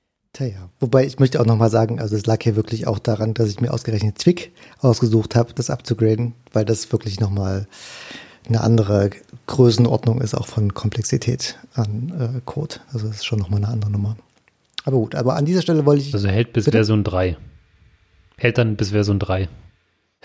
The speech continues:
Speaker 1: Kommt drauf an, wann ich das nächste Mal die, äh, P H P-Requirement erhöhe, weil danach richtet sich das, wann ich Twig, also es gibt Twig auch schon in den, äh,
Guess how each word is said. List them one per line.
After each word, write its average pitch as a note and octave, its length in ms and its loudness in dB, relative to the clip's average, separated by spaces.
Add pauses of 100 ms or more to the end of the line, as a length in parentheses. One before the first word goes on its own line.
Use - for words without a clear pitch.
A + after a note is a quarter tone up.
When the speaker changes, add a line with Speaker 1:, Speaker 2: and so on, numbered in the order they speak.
(300)
Speaker 1:
Kommt E3+ 240 2
drauf E3 100 2
an, D3+ 140 4
wann D#3 140 6
ich D#3+ 100 2
das C#3+ 140 2
nächste D3+ 260 2
Mal C#3 160 4
die, A#2+ 240 -4
äh, C#3+ 380 0
P B2+ 240 4
H A#2+ 40 4
P-Requirement A#2 840 2
erhöhe, G2 340 -2
weil G2+ 240 -4
danach A#2 400 2
richtet B2+ 300 0
sich A#2 100 -8
das, G#2+ 300 -6
wann A2+ 160 0
ich G#2+ 180 -8
Twig, - 460 -10
also C#3 100 2
es - 80 -2
gibt F3 240 2
Twig D#3 220 2
auch B2 100 2
schon B2 180 0
in B2+ 140 0
den, A#2 200 2
äh, A2+ 320 2